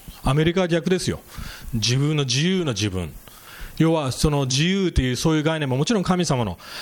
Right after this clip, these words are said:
えー、ぶ-、中にあります。でもどうなります？行き過ぎた自由になりますよね。自己中的な自由。私さえ良ければいい。日本人はある意味合わせすぎ、<laughs> 世の中に振り回させすぎ。西洋はある意味自分勝手すぎかもしれません。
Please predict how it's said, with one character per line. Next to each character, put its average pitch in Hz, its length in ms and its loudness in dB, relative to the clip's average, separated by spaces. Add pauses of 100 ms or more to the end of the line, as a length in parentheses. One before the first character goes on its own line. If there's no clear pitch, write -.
(140)
え 110 280 2
ー、 - 20 -4
ぶ-、 131 320 2
中 120 240 2
に 98 60 0
あ 98 80 0
り 107 80 -2
ま 95 140 0
す。 - 120 -8
で 175 80 4
も 156 100 2
ど 180 120 2
う 208 40 2
な 190 60 0
り 139 60 0
ま 139 100 0
す？ - 60 -4 (100)
行 185 160 4
き 311 160 2
過 330 140 0
ぎ 294 100 0
た 107 100 2
自 107 180 0
由 165 80 2
に 147 60 0
な 120 80 2
り 113 60 -2
ま 113 100 0
す - 100 -8
よ 87 60 0
ね。 104 220 0
自 120 120 2
己 156 140 2
中 156 180 0
的 143 160 0
な 135 100 0
自 120 180 0
由。 104 200 0
私 120 400 0
さ 247 160 0
え 175 40 2
良 143 120 2
け 127 80 0
れ 98 80 -2
ば 82 120 -2
い 82 120 0
い。 71 80 -8 (760)
日 131 80 4
本 165 140 2
人 165 160 2
は 160 80 2
あ 170 60 0
る 170 60 0
意 165 40 0
味 160 300 -2 (140)
合 113 100 4
わ 147 140 0
せ 160 100 0
す 147 140 0
ぎ、 139 220 -2 (160)
<laughs> 160 140 2
世 156 120 2
の 160 60 0
中 123 260 0
に 98 100 -2 (420)
振 - 140 4
り 170 120 2
回 156 140 2
さ 143 120 0
せ 123 400 0
す 123 200 2
ぎ。 113 180 2 (800)
西 147 280 2
洋 127 160 0
は 135 160 2
あ 139 60 -2
る 139 60 0
意 135 40 -2
味 131 380 -2
自 98 180 0
分 160 120 2
勝 180 140 2
手 170 120 0
す 160 100 0
ぎ 143 80 2
か 135 80 0
も 110 80 2
し - 80 -4
れ 85 60 0
ま 71 100 -2
せ - 100 -4
ん。 80 80 -8